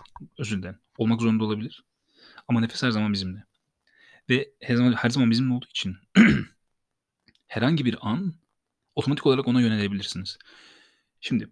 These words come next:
bununla ilgili de bir şey söylemem lazım kısaca. Bu bir kaçış olarak görülebilir. Yani canınızı sıkan, mesela ailenizle berabersiniz, bir tartışma çıktı.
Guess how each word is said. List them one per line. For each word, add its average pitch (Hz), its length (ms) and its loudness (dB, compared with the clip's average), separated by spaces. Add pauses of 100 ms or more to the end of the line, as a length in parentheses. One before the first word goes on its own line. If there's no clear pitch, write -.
(120)
bununla 165 180 4
ilgili 123 200 0
de 98 60 -2
bir 95 60 -6
şey - 200 -10
söylemem 92 380 -8
lazım 113 260 -14
kısaca. 107 380 -10 (400)
Bu 143 120 -2
bir 160 120 0
kaçış - 400 -8
olarak 120 320 -6
görülebilir. 90 440 -10
Yani 98 240 -6
canınızı 117 400 -2
sıkan, - 260 -10
mesela - 220 -10 (600)
ailenizle 151 420 -2
berabersiniz, 101 520 -8
bir - 60 -20
tartışma - 380 -8
çıktı. - 340 -16